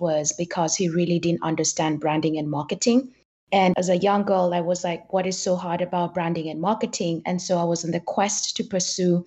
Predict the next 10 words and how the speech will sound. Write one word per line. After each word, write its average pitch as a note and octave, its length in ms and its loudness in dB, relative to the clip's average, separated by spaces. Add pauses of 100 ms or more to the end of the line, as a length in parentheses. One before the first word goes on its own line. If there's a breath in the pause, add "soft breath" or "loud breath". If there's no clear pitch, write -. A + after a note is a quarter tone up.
(160)
education G3 760 2
and F#3 160 0
a E3+ 60 0
career F3 520 0
that E3+ 140 0
would E3+ 220 -2
really F#3+ 200 -2
help F3+ 320 -2
me F3+ 220 -2
understand E3+ 840 0